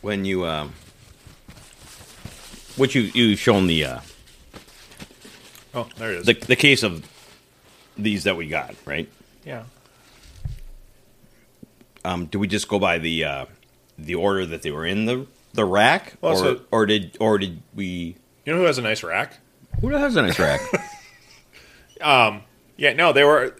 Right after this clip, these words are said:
Speaker 2: they were, what?
Speaker 1: The number one first person you should be saying
Speaker 2: Oh, I'm
Speaker 1: is
Speaker 2: not gonna say names.
Speaker 1: Well, at least
Speaker 2: How about,
Speaker 1: point or
Speaker 2: how about you do
Speaker 1: credit
Speaker 2: that?
Speaker 1: to, credit to.
Speaker 2: She has a nice rack, yeah.
Speaker 1: Okay.
Speaker 2: Our
Speaker 1: Number
Speaker 2: pe-,
Speaker 1: one.
Speaker 2: peanut gallery has a nice rack.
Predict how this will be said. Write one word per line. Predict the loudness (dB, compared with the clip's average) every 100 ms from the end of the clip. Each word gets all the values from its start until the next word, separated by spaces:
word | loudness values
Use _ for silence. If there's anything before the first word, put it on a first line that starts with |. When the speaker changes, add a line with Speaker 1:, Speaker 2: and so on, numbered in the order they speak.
| -2
Speaker 2:
they | 0
were, | 0 -4 -16 _
what? | -20 0 0 0 -8 -20 -20 _ _ _ _ _ _ _ _ _ _ _
Speaker 1:
The | 0 6
number | 8 8 6 4
one | 4 2
first | 2 0 2
person | 0 0 0
you | -2
should | -4 -6 -12 -10
be | -8
saying | -4 2 4 4 2
Speaker 2:
Oh, | 2
I'm | 4 6
Speaker 1:
is |
Speaker 2:
not | 6 4
gonna | 2 -2
say | 2 6 6 6 0 -10 -20 -6
names. | 2 4 4 2 -2 -6 -8 -4
Speaker 1:
Well, | 0
at |
least | 2 0 -4
Speaker 2:
How | -2
about, | 0
Speaker 1:
point | -2
or | 2
Speaker 2:
how | 4
about | 4
you | 4
do |
Speaker 1:
credit | 6 6 4
Speaker 2:
that? | 0
Speaker 1:
to, | -2 -2
credit | 2 4 4 2
to. | 0 0 2 -2
Speaker 2:
She | -4
has | -8
a |
nice | -10 -8
rack, | -2 -2 -2
yeah. | -6 -8 -4
Speaker 1:
Okay. | -2 -2 -8 -14 -18 -18 -10 -2
Speaker 2:
Our | 0
Speaker 1:
Number | 6 8
Speaker 2:
pe-, |
Speaker 1:
one. | 10 10 8 6
Speaker 2:
peanut | 4 6
gallery | 6 8 6
has | 6
a |
nice | 2 4
rack. | 2 2